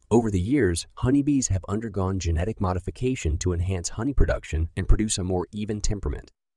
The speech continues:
Honeybees have a barb in their stinger, meaning they usually only sting once and then die. They may repeatedly sting smaller insects. Bumblebees can sting over and over if they choose.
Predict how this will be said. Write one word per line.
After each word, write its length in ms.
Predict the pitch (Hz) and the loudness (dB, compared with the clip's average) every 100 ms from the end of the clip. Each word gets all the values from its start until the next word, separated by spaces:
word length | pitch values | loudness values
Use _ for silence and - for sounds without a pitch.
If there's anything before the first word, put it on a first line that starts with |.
| _ _ _ | _ _ _
Honeybees 500 | - 156 139 135 131 | 4 4 6 6 8
have 180 | - 104 | 8 8
a 80 | 92 | 2
barb 340 | 80 87 95 | 4 4 4
in 100 | 82 | 4
their 120 | 76 92 | 2 2
stinger, 480 | - 78 - - - - - | 0 0 0 -6 -16 -8 2
meaning 300 | 113 117 104 | 4 4 2
they 80 | 90 | 0
usually 520 | 87 156 151 123 107 | 0 0 -2 -6 -6
only 280 | 98 123 139 | -4 -4 -4
sting 460 | - - 107 101 85 | -6 -4 -6 -4 -2
once 460 | 92 107 - - - - | 0 0 -2 -4 -6 -2
and 120 | 85 | 2
then 160 | 82 80 | 2 2
die. 400 | 65 - - - _ _ _ _ - | 0 -2 -10 -18 _ _ _ _ 4
They 120 | 123 | 6
may 160 | 127 | 4
repeatedly 760 | 113 95 - - 143 147 123 120 | 2 4 8 8 8 0 0 -2
sting 560 | - - 98 95 95 | -2 -2 -2 -2 -2
smaller 640 | 92 - - 92 95 90 82 | 2 2 4 2 4 2 4
insects. 720 | 87 87 - - - - - _ _ _ - | 4 2 -2 -6 -6 -8 -8 _ _ _ 6
Bumblebees 580 | 113 143 131 120 120 - | 8 8 8 4 4 2
can 140 | 98 | 2
sting 340 | - 104 98 - | 2 2 2 4
over 300 | 98 107 104 | 4 6 4
and 100 | 80 | 6
over 300 | 98 90 78 | 6 6 2
if 80 | - | 0
they 120 | 65 | -4
choose. 380 | - 85 67 | 0 2 2